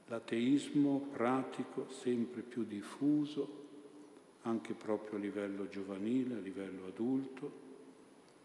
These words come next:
la scristianizzazione delle nostre popoli europei, l'agonia del cattolicesimo con l'imperversare di ribellioni alla dottrina cattolica,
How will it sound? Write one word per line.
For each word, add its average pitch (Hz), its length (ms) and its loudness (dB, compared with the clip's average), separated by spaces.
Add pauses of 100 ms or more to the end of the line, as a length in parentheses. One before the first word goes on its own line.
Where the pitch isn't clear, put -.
la 110 100 -8
scristianizzazione 127 1900 2
delle 107 240 -4
nostre 104 540 -6 (520)
popoli 107 600 0 (140)
europei, 123 840 0 (1300)
l'agonia 123 680 4
del 113 380 -2
cattolicesimo 135 1200 0 (760)
con 110 240 -2
l'imperversare 104 1300 -4 (280)
di 98 240 -4 (140)
ribellioni 110 1000 2
alla 104 140 -8
dottrina 101 560 -6
cattolica, 127 960 -4